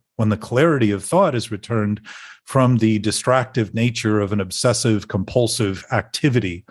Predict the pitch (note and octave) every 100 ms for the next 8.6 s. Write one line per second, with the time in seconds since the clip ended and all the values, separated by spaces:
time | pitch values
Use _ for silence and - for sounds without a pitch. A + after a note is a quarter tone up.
0 | - - - - G#2 - A2 G2+ A2 B2
1 | A#2 A2 G2+ F#2+ - C3 A#2+ A#2+ G#2+ G2+
2 | F#2+ - C#3 B2+ - A2 B2 G#2+ G#2+ G2+
3 | F#2 - G#2 - E3 F#3 E3 A2+ G2+ F#2+
4 | A2 G2 - F#2+ F#2 - - - A#2+ G2+
5 | - B2 A2 G#2+ G2+ G2 G#2+ G2+ G2 G#2+
6 | G2 F#2 - D3+ C#3 A2 A2+ F#2+ - G2
7 | G2 G2+ F#2+ G2+ F2+ - F#2+ A#2+ A2+ A2+
8 | G2+ G#2 A2 C3 A#2